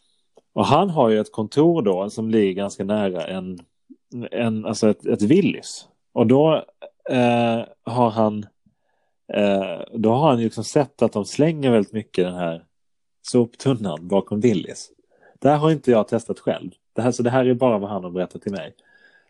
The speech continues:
Men, äh, det han gör då, när de precis har slängt det som är, de inte kunde sälja längre, gått för dagen,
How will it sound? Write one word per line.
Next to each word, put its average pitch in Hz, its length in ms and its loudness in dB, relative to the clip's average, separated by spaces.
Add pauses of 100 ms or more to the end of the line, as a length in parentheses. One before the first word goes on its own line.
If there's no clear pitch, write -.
(240)
Men, 113 500 0 (1200)
äh, 120 120 0
det 131 140 4
han 120 240 2
gör 165 360 4
då, 80 300 -8 (240)
när 110 300 0
de 107 120 0
precis 110 320 2
har 101 340 0
slängt 170 560 0
det 113 260 4
som 107 200 -4
är, 107 320 0
de 104 160 -6
inte 107 140 -6
kunde 92 180 -6
sälja 92 300 2
längre, 90 540 0
gått 92 240 -2
för 95 80 -16
dagen, 87 320 -4